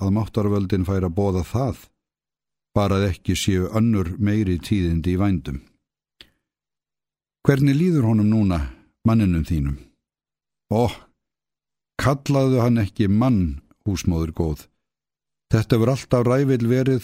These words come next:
og á varla langt eftir óleifað. Og nú er hann búinn að missa heyrnina og vitglóruna víst líka, ef hún hefur þá nokkur verið, og ég má ekki af honum líta, svo hann stel ekki hverjum bita sem í búrið kemur.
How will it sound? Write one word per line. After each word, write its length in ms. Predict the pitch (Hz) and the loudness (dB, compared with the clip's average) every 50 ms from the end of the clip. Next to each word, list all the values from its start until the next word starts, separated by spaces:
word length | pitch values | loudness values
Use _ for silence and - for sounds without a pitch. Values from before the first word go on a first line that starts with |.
| - - | -6 -6
og 100 | 110 113 | -4 0
á 100 | 107 104 104 104 | 0 2 2 2
varla 280 | 117 123 127 117 120 107 | 2 0 0 0 0 2
langt 300 | 110 117 127 110 - - | 2 2 0 -2 0 -2
eftir 240 | 117 98 - - 113 | -4 -2 0 0 0
óleifað. 540 | 117 117 113 98 85 78 71 73 - - _ _ _ _ _ _ _ _ _ _ _ _ _ _ _ _ | 2 2 2 0 0 -2 -2 -4 -6 -8 _ _ _ _ _ _ _ _ _ _ _ _ _ _ _ _
Og 100 | 98 98 | 0 2
nú 180 | 104 107 120 139 | 2 2 2 2
er 80 | 139 | 4
hann 140 | 135 123 107 | 2 2 2
búinn 180 | 107 104 101 101 | 2 2 2 2
að 100 | 98 98 | 2 2
missa 240 | 98 92 - 104 92 | 0 0 0 0 0
heyrnina 640 | 82 98 110 120 113 131 127 123 123 123 123 104 | 0 0 0 0 2 2 2 2 2 2 0 0
og 220 | 98 98 92 90 95 | 0 0 0 0 2
vitglóruna 640 | 107 120 117 - - 120 117 117 113 117 107 110 107 | 0 0 -2 -2 -2 0 0 2 2 2 2 2 2
víst 220 | 101 95 - - | 0 -2 -2 -2
líka, 440 | 110 117 127 127 _ - 113 110 95 - _ _ _ _ _ _ _ _ _ - | 0 0 0 -2 _ -4 -4 -4 -4 -6 _ _ _ _ _ _ _ _ _ 2
ef 140 | 117 120 117 | 2 4 4
hún 180 | 117 113 107 | 4 4 4
hefur 300 | 110 113 104 101 98 85 | 4 2 2 0 0 -2
þá 160 | 80 - - 101 98 98 101 | -4 -2 0 0 2 2 0
nokkur 400 | 110 120 101 - - 110 98 92 92 - - | 0 -2 -2 -4 -4 -4 -2 -2 -6 -8 -4
verið, 540 | - 101 98 98 107 113 143 151 - - - _ _ _ _ _ _ _ _ _ _ _ _ _ _ _ _ | -2 0 0 0 0 0 -2 -4 -6 -8 -18 _ _ _ _ _ _ _ _ _ _ _ _ _ _ _ _
og 80 | 107 110 | 2 2
ég 160 | 113 123 127 | 4 4 4
má 140 | 123 120 113 110 | 4 2 2 0
ekki 180 | 98 - 117 117 | 0 0 0 0
af 200 | 120 131 117 90 | 0 0 0 0
honum 240 | 104 104 101 101 104 | 0 0 2 2 0
líta, 580 | 107 110 131 135 117 - - - 80 76 73 69 - | 0 0 0 -2 -2 -4 -6 -4 -4 -4 -6 -8 -12
svo 220 | - - - 104 101 | -6 -2 0 0 0
hann 100 | 98 92 | 0 -2
stel 380 | - - - 117 117 113 110 107 | -2 -2 0 0 2 2 0 0
ekki 300 | 95 - - 104 95 - _ | -2 -2 -2 -4 -4 -4 _
hverjum 480 | - - 117 127 143 135 123 117 113 101 | -2 -2 0 0 0 0 0 0 0 0
bita 380 | 110 110 110 107 - - 113 104 | 0 0 0 -2 -2 -4 -4 -2
sem 220 | - 110 101 98 | 0 0 0 0
í 80 | 101 98 | 0 -2
búrið 460 | 87 - 110 110 110 101 98 95 98 - | -2 -2 -2 -2 0 0 0 -2 -2 -2
kemur. 400 | - 131 123 101 76 69 71 - | -2 0 0 0 -2 -4 -6 -8